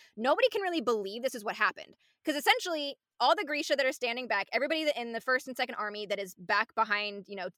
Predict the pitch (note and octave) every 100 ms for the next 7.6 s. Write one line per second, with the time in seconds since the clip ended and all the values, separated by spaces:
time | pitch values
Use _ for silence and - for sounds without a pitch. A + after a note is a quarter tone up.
0 | - B3 C4+ A#3 A3 G3 - G#3 A3+ D4+
1 | - - - A3 C4+ F4 - D4+ - -
2 | D3+ E3+ G3+ - _ _ G#3+ A3+ A3+ -
3 | - C4 - - G3 A3 G#3+ C4 D#4 F4+
4 | D4+ A#3 G3+ A3 D4+ _ _ _ _ _
5 | _ - D4+ D#4+ D#4 A#3 - - A#3+ A#3+
6 | A#3+ A#3 A#3 A#3 A3+ A#3+ A3+ C4 D#4 C4+
7 | A3+ - C4 A3 F#3 -